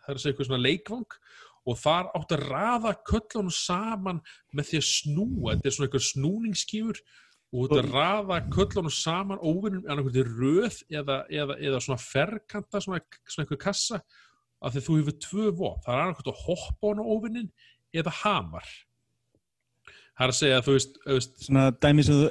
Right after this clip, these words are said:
Speaker 2: ef þú fattar þetta með ógeðslega vel úr sér vídeó, þess vegna
Speaker 1: Já,
Speaker 2: er
Speaker 1: já,
Speaker 2: erfitt
Speaker 1: þið
Speaker 2: að
Speaker 1: verðið
Speaker 2: útskýra
Speaker 1: eiginlega,
Speaker 2: þetta.
Speaker 1: verðið eiginlega í, í YouTube að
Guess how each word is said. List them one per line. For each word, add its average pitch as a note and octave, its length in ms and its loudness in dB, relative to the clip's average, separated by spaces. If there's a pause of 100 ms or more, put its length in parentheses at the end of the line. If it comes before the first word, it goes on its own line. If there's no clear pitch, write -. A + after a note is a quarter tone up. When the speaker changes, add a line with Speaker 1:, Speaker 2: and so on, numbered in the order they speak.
Speaker 2:
ef D3 140 4 (120)
þú D3+ 140 -8
fattar - 340 0
þetta D#3+ 140 -4
með F3+ 160 -2
ógeðslega D#3+ 240 0
vel D#3+ 100 2
úr C#3+ 80 -2
sér C3 160 0
vídeó, E3+ 320 -2
þess D#3+ 160 -2
vegna C#3+ 240 -2
Speaker 1:
Já, F#3 80 8
Speaker 2:
er D3+ 160 6
Speaker 1:
já, D3+ 140 8
Speaker 2:
erfitt C#3+ 100 2
Speaker 1:
þið E3 60 6
Speaker 2:
að D#3+ 60 6
Speaker 1:
verðið G3 180 6
Speaker 2:
útskýra G3+ 60 8
Speaker 1:
eiginlega, F3+ 180 6
Speaker 2:
þetta. F3 80 0
Speaker 1:
verðið F#3+ 260 4
eiginlega F3+ 320 -4
í, F3+ 80 -8
í F3 60 -4
YouTube E3+ 420 -6
að C#3+ 60 -2